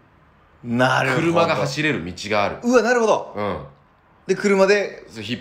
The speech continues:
Speaker 2: 張っていって、
Speaker 1: 引っ張って。
Speaker 2: まあ、多分だからその、ダルンダルン状態でつけて、それをピンと張るってことだと思うんです。
Speaker 1: いや、無理ないと思う。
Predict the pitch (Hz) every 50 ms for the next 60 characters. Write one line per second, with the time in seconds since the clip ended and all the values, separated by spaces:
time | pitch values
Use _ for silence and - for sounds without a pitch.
0 | - - 127 123 - - - 110 110 104 - - - - 165 156 151 160 143 117
1 | 95 131 131 156 190 - - - - _ _ _ _ _ - - 131 139 120 117
2 | 117 120 117 107 101 95 104 90 87 87 - - 107 98 92 90 87 87 85 82
3 | 85 82 - - - _ _ _ _ - 95 110 113 127 127 127 123 127 123 127
4 | 123 120 110 135 127 123 123 123 120 123 123 123 - - 160 160 - 214 190 -
5 | 156 147 147 160 202 220 226 226 - - - - - _ _ _ _ _ _ -
6 | - 120 113 113 - - - 78 - - 95 113 147 180 - - - - - -
7 | 95 - 107 101 95 - 90 90 107 131 151 202 208 180 147 - 185 196 220 220
8 | 220 208 185 190 226 262 277 269 269 254 247 240 240 240 240 233 - - 208 214
9 | 226 247 262 285 277 240 185 180 185 175 160 147 123 - -